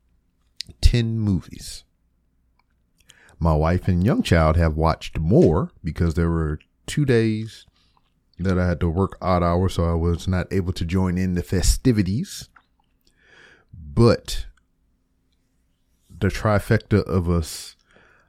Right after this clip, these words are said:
uh, have seen ten plus movies. Well, ten movies in all thus far. And we're only nine days in, and they've seen more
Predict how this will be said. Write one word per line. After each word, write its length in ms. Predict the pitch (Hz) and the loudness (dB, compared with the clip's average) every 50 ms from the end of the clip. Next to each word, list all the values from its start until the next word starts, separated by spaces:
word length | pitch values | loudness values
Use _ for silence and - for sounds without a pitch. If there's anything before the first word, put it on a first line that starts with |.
| _ - | _ -4
uh, 300 | 85 82 80 80 78 76 | -2 0 2 2 2 2
have 280 | 73 85 90 87 - | 2 2 2 0 0
seen 640 | - - - 104 101 98 92 90 87 82 80 78 76 _ _ _ _ _ _ _ _ - _ _ _ - | -2 -2 0 2 2 2 2 2 0 -2 -2 -4 -6 _ _ _ _ _ _ _ _ -20 _ _ _ -2
ten 220 | - - 107 98 | 0 2 2 2
plus 340 | - - 101 87 82 - - | 0 -2 -2 -2 -4 -4 -6
movies. 540 | 90 85 78 73 - - - - - - - - | -6 -4 -4 -6 -8 -14 -20 -20 -20 -18 -8 0
Well, 200 | 98 98 90 80 | 2 2 2 2
ten 240 | - - 117 107 101 | 2 2 2 4 4
movies 540 | 95 90 85 82 80 80 76 - - - _ _ _ _ - | 4 2 2 0 0 -2 -4 -6 -12 -18 _ _ _ _ -4
in 120 | 87 87 | -2 0
all 480 | 85 82 80 73 69 71 73 - _ _ - | 0 0 0 -2 -4 -6 -8 -12 _ _ -12
thus 300 | 80 76 85 78 - - | -4 -2 -2 0 0 0
far. 320 | - 87 67 50 - - - - - _ - | 0 0 -2 -2 -6 -10 -12 -20 -20 _ -6
And 140 | - 90 90 | -2 0 2
we're 140 | 92 95 98 | 2 4 4
only 240 | 104 110 110 107 107 | 4 4 2 2 0
nine 360 | 107 104 107 110 110 107 98 | -2 -2 -2 -2 -2 -2 -2
days 380 | 95 101 104 104 104 101 90 | -2 0 0 0 0 0 -2
in, 360 | 101 101 98 78 67 71 127 - | -2 -2 -2 -4 -6 -8 -12 -10
and 160 | - 73 78 | -8 -4 0
they've 200 | 101 175 247 - | 0 0 0 0
seen 220 | - - 127 127 113 | 0 2 2 4 6
more 400 | 104 117 127 90 - - - | 6 6 6 4 2 0 -8